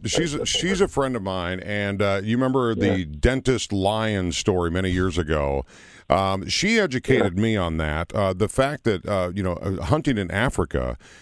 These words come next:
Speaker 2: um, is actually, like, really their only revenue source, you know, to get fresh water or electricity or food.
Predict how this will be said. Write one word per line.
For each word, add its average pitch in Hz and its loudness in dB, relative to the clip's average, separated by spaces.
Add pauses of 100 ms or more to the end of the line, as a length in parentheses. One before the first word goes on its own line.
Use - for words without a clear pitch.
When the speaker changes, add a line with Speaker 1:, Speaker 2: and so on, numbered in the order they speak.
(140)
Speaker 2:
um, 87 0
is 92 0
actually, 101 0
like, 92 0
really 147 4
their 98 0
only 117 2
revenue 92 2
source, 65 0
you 98 4
know, 87 0
to 101 0
get 85 0
fresh 92 0
water 76 0
or 113 2
electricity 87 0
or 110 0
food. 87 2